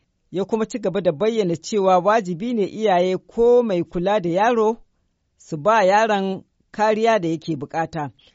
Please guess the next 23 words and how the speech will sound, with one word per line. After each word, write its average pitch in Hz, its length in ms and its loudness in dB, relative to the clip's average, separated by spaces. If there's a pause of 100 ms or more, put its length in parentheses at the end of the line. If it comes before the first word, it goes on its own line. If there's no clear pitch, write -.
(220)
To 269 160 2
sai 320 200 -4
dai 330 460 -2
kamar 226 240 -4
yadda 339 240 -4
bakin 247 680 -2
da 190 100 -4
shirin 254 320 -6
domin 185 260 -2
iyali 220 760 -4 (140)
ya 226 160 -2
gayyata 214 520 0
domin 175 320 -2
nazarin 196 400 -2
tasiri 247 640 -4
ko 214 160 -4
akasin 190 480 -6
haka 247 220 -6
na 175 100 -2
wannan 185 300 -2
dokar 160 340 -4
a 156 80 -4
Najeriya 156 640 -2